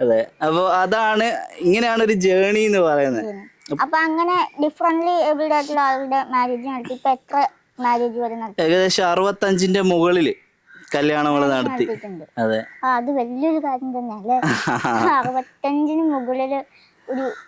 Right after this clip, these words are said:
Speaker 2: ഡിഫറെന്റ് ഏബിൾഡ് ആയിട്ടുള്ള വ്യക്തികളുടെ
Speaker 1: അതും
Speaker 2: കല്യാണം.
Speaker 1: ഈ കല്യാണം നടന്ന, ആ, എല്ലാരും എന്ന് പറഞ്ഞാല് എല്ലാ വഴിയും നോക്കിയിട്ട്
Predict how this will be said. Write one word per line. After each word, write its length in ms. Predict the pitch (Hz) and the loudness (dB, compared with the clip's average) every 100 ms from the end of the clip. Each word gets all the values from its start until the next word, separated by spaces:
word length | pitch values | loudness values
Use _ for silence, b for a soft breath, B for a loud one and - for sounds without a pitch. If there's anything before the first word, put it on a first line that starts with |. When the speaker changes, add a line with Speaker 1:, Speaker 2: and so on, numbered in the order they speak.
| _ _ - - 247 | _ _ -16 -6 -4
Speaker 2:
ഡിഫറെന്റ് 360 | 247 254 262 | -2 -2 0
ഏബിൾഡ് 320 | 262 240 240 | 0 0 2
ആയിട്ടുള്ള 400 | 254 240 233 247 | 2 0 0 0
വ്യക്തികളുടെ 520 | 247 226 214 233 233 156 | 0 -2 -4 -2 0 0
Speaker 1:
അതും 300 | 170 214 226 | 2 2 2
Speaker 2:
കല്യാണം. 220 | 196 190 | 0 0
Speaker 1:
ഈ 40 | 190 | 2
കല്യാണം 360 | 185 208 220 | 2 2 2
നടന്ന, 300 | 214 208 208 214 220 - | 0 0 0 0 -2 -2
ആ, 320 | 190 185 185 - | -2 0 0 -2
എല്ലാരും 400 | 185 196 214 208 | 2 2 4 2
എന്ന് 140 | 208 | 2
പറഞ്ഞാല് 480 | 196 185 190 190 196 - B B B | 2 2 2 2 0 -4 B B B
എല്ലാ 440 | 156 180 208 226 240 | 0 2 2 2 2
വഴിയും 400 | 226 208 214 202 | 2 2 2 2
നോക്കിയിട്ട് 720 | 170 165 175 196 160 170 | 2 0 0 0 2 0